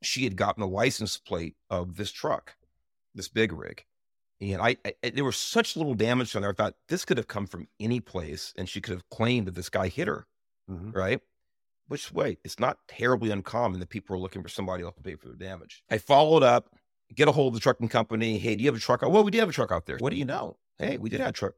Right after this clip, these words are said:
Speaker 1: truck out there about that time, that location." I drive about fifty miles to go examine the, the truck.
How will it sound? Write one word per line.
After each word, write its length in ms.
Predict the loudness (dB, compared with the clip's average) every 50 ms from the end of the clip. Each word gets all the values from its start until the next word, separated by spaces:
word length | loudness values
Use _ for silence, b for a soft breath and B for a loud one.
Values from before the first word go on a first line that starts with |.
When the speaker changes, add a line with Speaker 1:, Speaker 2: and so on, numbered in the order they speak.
| _
Speaker 1:
truck 180 | -4 -2 0 2
out 120 | 2 2
there 140 | 4 2 2
about 240 | 2 2 0 0 2
that 200 | 2 0 0 0
time, 380 | -2 0 2 2 2 2 0
that 160 | 0 -2 -2 -4
location." 640 | -6 -6 -6 -4 -6 -4 -4 -6 -6 -6 -8 -10 _ _ _ _ _ _ _ _ _ _ _ -2
I 60 | -2
drive 300 | 0 2 4 6 6 6
about 260 | 6 4 2 2 0 _ _
fifty 380 | 2 2 2 2 _ -2 2 4
miles 800 | 6 6 6 6 6 4 4 2 0 -6 -10 -12 -14 -14 -16 _ _ _ _ _ _ _
to 100 | -10 -8
go 220 | -2 2 2 2 2
examine 560 | 0 -2 -2 -2 0 0 0 -2 -2 -4 -6
the, 80 | -8 -12 _ -16
the 60 | -16
truck. 320 | -12 -8 -8 -8 -10 -10